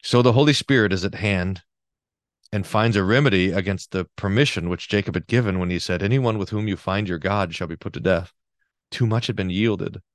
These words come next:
but the correction will follow. For God and his angels keep watch when Jacob sleeps. So Luther's gonna see how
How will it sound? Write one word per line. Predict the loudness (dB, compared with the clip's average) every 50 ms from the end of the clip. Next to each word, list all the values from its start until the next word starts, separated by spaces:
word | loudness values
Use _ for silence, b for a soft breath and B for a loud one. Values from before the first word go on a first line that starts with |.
| _ _ _ _ _ _ _ _ _ _ _ _ _ _ -10
but | -8 -6
the | -6 -6
correction | -6 -2 -2 0 2 2 0 0 0 -2 0 0
will | 0 -2
follow. | -4 -4 -6 -4 -4 -4 -6 -8 -10 _ _ _ _ _ _ _ _ _ _ _ _ _ _ _ _ _
For | -4 -4 -2
God | 0 2 4 4 4 4
and | 4 2
his | 2 2
angels | 0 0 0 -2 -6 -8 -10 -12
keep | -8 -8 -8 -8 -4
watch | -4 -2 -2 -2 -4 -8 -10 -12 -12 -14 _ _ _
when | -6 -4 -4 -2
Jacob | -2 0 0 0 0 -2 -8 -8
sleeps. | -8 -8 -8 -6 -8 -8 -8 -10 -14 -14 -14 -14 -16 _ _ _ _ _ _ _ _ _ _ _ _ _ _ _ b b b b b b b
So | -4 0 0
Luther's | 4 4 4 4 4 2 0 0
gonna | 0 -2 -2 -2
see | -2 -2 0 0 0 0 -2
how | -4 -4 -2 0 0 0 0 -2